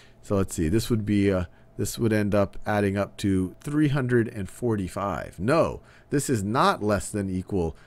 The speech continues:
this is not less than or equal to three hundred thirty. This is not the case. This is not true. Not, not true. So she does not have enough nails. So not enough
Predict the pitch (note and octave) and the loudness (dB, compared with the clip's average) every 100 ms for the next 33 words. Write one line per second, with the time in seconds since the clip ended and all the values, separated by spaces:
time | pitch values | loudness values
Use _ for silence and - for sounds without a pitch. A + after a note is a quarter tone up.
0 | - B2 B2+ A#2+ C3+ D#3 A#2+ G#2+ B2+ - | -6 -4 -2 0 2 2 2 4 6 6
1 | A#2+ A#2 G#2+ G#2 A2+ A2 G#2 G#2 F#2 F#2+ | 4 2 2 -2 -2 -2 -2 -4 -4 -2
2 | F#2 E2 D#2+ F2+ D2 G#1 F2 E2+ F2 E2+ | -2 -2 -6 -4 -6 -8 -12 -10 -8 -6
3 | G#2 A#2+ - F2+ - F2 A1+ - G#2+ G2+ | -2 -2 -4 -6 -2 -2 -4 -8 -6 -4
4 | F#2 D2+ G2+ G#2+ - - F#2+ - - - | -6 -4 -2 -2 -4 -4 -4 -4 -12 -20
5 | - - - - - - A2+ A#2 G#2+ - | -20 -20 -20 -20 -16 -12 -4 -4 -4 -2
6 | - - - - - - - - - - | 0 0 -4 -12 -20 -20 -20 -20 -18 -8
7 | G#2 A2+ A2 - - F3+ D#3+ C#2+ - - | -2 0 -2 -8 -4 2 2 2 -6 -20
8 | - - C#3+ - C#3 B2 A2+ B2 F3+ - | -14 -2 0 2 2 2 2 0 0 0
9 | G#2+ G#2+ G#2+ G2+ G2+ - A2 A2 - - | 0 2 0 -2 -2 -2 -2 -2 -4 -10
10 | - - - - - - E2 D#2+ A2 B2 | -16 -20 -20 -20 -20 -12 -8 -4 0 0
11 | F2 - - - - - - - - - | 0 -2 2 2 2 -6 -20 -20 -20 -12
12 | - F#2+ D2 C2+ C#2 - | -4 -4 -2 -6 -8 -14